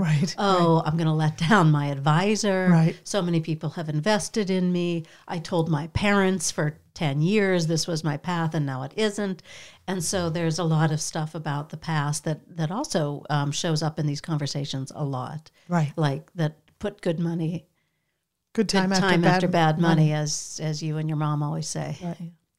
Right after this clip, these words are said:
Speaker 1: It's one of my mom's favorites. "There's no reason to put good time after bad money."
Speaker 2: Mm-hmm.
Speaker 1: And I, and I think it's really interesting to think about how we get so tied into that progression,
Speaker 2: Mm-hmm.
Speaker 1: that,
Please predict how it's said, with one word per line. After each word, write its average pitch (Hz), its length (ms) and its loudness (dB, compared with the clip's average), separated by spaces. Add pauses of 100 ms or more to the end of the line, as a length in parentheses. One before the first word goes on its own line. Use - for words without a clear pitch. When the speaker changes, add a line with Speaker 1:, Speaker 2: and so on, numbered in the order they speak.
(260)
Speaker 1:
It's - 120 -12
one 180 140 2
of 160 60 2
my 175 80 -2
mom's 170 340 -2
favorites. 180 480 -2
"There's - 220 -16
no 233 120 2
reason 277 400 0
to 175 80 -6
put - 280 -4
good 220 260 -4
time 247 320 0
after 185 260 -2
bad 196 380 -2
money." 185 320 0 (180)
Speaker 2:
Mm-hmm. 170 380 -12 (600)
Speaker 1:
And 277 120 4
I, 285 80 6
and 269 320 0
I 262 100 2
think 285 220 -6
it's - 140 0
really 247 180 4
interesting 240 520 0
to 185 60 4
think 202 260 -2
about 202 220 0
how 185 160 -2
we 180 80 -2
get - 160 -6
so - 180 -2
tied 180 460 -2
into 185 220 0
that 175 200 -6
progression, 180 720 -6 (260)
Speaker 2:
Mm-hmm. 175 340 -4 (360)
Speaker 1:
that, 170 380 -2